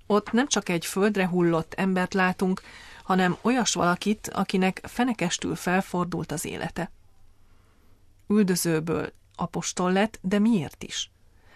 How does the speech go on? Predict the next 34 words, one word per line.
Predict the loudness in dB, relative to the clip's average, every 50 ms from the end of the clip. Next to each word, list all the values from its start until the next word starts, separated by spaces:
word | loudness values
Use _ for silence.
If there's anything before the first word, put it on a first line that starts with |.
| -20 -4
Mert | 0 2 2 2 2
látta | 2 2 2 0 0 0 2
az | 2 0 0 -2
élő | -4 -4 -2 -2 -2 -2
Jézust. | -2 -2 -2 -2 -4 -6 -6 -6 -8 -8 -10 -16 -20 _ _ _ _ _ _ _ _ -20 _ _ _ -6
Ez | 0 2 2 2 0 -2
Pál | -4 -2 -2 0 0
hitének | 0 -2 -4 -2 -2 -2 0 0 0 -2 0
alapja, | 0 0 0 0 0 0 -2 -2 -2 -2 -6 -14 -20 -20 -20 -20 -20 -14 -4
mint | 0 0 0 0 0 0
oly | 0 2 2
sok | 2 2 0 -2 -2 -2
más | -2 0 0 0 0 0
apostolé, | -2 -2 -2 -2 -4 -4 -2 0 0 2 2 0 -2 -6 -14 -20 -20 -20 -20 -10
mint | -4 -4 -2 -2 -2
az | -4 -4 -4
egyházé, | -4 -6 -6 -4 -4 -2 0 0 0 2 2 2 2 0 -2 -10 -20 -20 -12 -4
és | -2 -2 0 0 0
mint | 0 0 0 0
amilyen | 2 4 4 4 4 4 2
a | 2 2 0 2
mi | 4 4 2
hitünk | 2 -2 -4 -2 -2 -2 -2 -2
alapja | -2 -4 -4 -4 -6 -8 -8
is. | -6 -6 -6 -4 -6 -6 -6 -8 _ _ -20 -20 _ _ _ _ -20 -6
Milyen | -2 2 2 4 2 2
szép | 2 2 2 2 2
arra | 2 2 2 2 2
gondolni, | 2 2 2 2 2 4 4 4 4 4
hogy | 4 2 2 2
lényegében | 2 4 4 4 4 4 4 4 4 4 6 4 4 4 2
ez | 0 -2 -2 -2
a | -2
kereszténység, | -4 -4 -4 -4 -4 -4 -6 -6 -4 -4 -2 0 -2 -2 -2 -6 -10